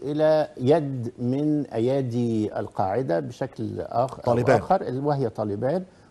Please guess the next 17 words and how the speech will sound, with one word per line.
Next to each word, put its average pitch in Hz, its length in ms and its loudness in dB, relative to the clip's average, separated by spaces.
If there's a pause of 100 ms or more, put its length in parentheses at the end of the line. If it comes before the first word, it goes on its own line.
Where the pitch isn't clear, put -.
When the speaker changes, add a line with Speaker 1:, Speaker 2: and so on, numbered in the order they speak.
Speaker 1:
وطالبان 151 580 0
التي 147 560 -2 (120)
نشأت 135 560 -2
في 131 480 -2
أفغانستان 117 880 -2
نشأت 143 440 -4
تلبية 143 460 0
لحرب 123 960 -2
طويلة 131 480 0
استمرت 123 560 -4
عقدين 120 600 -2
Speaker 2:
مفهوم 147 260 4
Speaker 1:
قبل، 135 100 0
Speaker 2:
تاريخيا. 135 400 4
Speaker 1:
قبل، 117 200 4 (220)
قبل 185 240 2
ذلك. 104 360 0